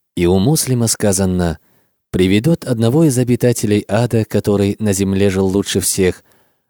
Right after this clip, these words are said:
опустят на мгновение в огонь и спросят: 'О сын Адама, видел ли ты когда-нибудь что-то хорошее? Жил ли ты когда-нибудь во благе?' И он ответит: 'Нет, Господи,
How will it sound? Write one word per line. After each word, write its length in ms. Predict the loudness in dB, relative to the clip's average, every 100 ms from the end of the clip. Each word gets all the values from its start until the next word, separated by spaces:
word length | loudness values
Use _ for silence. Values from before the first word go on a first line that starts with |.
| _
опустят 560 | -4 -2 -2 0 -2 0
на 100 | 0
мгновение 540 | 0 0 0 0 0
в 80 | 2
огонь 340 | 2 0 -2
и 120 | -2 -6
спросят: 640 | -2 0 0 0 -2 -4 _ _ _ _ _ 0
'О 200 | 2 2
сын 320 | 0 -2 -2
Адама, 580 | -2 0 0 0 -2 -4 -10 _ _ _ _ _
видел 380 | 0 2 2 2
ли 140 | 2
ты 140 | 0 0
когда-нибудь 640 | 0 2 2 2 0 -2
что-то 300 | 0 0 0
хорошее? 720 | -2 0 0 0 0 0 -2 -8 _ _ _ _ _ _ -10
Жил 300 | -2 2 2
ли 140 | 2
ты 100 | 0
когда-нибудь 600 | 0 0 2 0 2 -2
во 140 | 0 0
благе?' 580 | 2 2 2 0 -2 -4 _ _ _ _ _ _ _ -4
И 80 |
он 140 | -2 0
ответит: 640 | -2 -2 -4 -2 -4 -6 _ _ _ _
'Нет, 420 | -4 -2 -2 -4 -10
Господи, 720 | -2 0 0 0 0 2 0